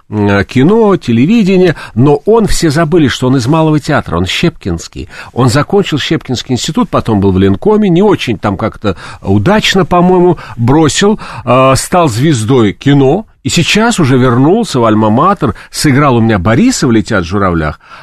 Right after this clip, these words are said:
а здесь сыграл Камышева, а, то, что играл Янковский. И это очень хороший дуэт, я считаю, а, Шаталова и Чернышов. И, почему я говорю роскошные роли, у нас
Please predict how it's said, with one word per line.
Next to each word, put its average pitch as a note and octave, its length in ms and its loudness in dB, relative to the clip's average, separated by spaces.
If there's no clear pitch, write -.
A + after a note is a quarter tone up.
а A2+ 140 -2
здесь G#3 240 0
сыграл D#3 320 0
Камышева, D#2 720 -4
а, F2+ 200 2
то, D#3 140 -2
что - 160 -2
играл A#2 220 2
Янковский. G2 640 -4
И C#3 320 4
это F3+ 200 0
очень - 180 0
хороший C#3+ 320 0
дуэт, G#2+ 360 -2
я F#2+ 120 -2
считаю, F2+ 420 -4
а, F#2+ 220 2
Шаталова G#2+ 800 0
и A#2 360 2
Чернышов. D#3+ 640 0
И, A#3+ 260 2
почему C3 260 -4
я A#2+ 60 2
говорю A2 180 2
роскошные A2+ 500 -2
роли, E2 240 -4
у G#2+ 100 0
нас E3 320 0